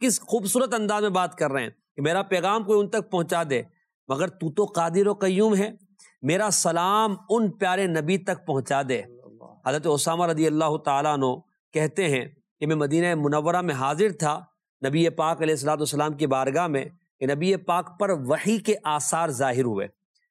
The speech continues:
اور میں نے یہ سنا کہ نبی پاک نے فرمایا، "وعلیہ السلام ورحمۃ اللہ"، یعنی ان پر بھی سلام ہو، اللہ کی رحمت ہو۔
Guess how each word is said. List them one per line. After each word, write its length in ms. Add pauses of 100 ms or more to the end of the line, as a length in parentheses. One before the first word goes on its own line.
(180)
اور 160
میں 160
نے 80
یہ 120
سنا 360
کہ 120
نبی 280
پاک 240
نے 120
فرمایا، 440
"وعلیہ 520
السلام 560
ورحمۃ 380
اللہ"، 360 (540)
یعنی 360 (420)
ان 240
پر 120
بھی 160
سلام 420
ہو، 80
اللہ 380
کی 100
رحمت 400
ہو۔ 120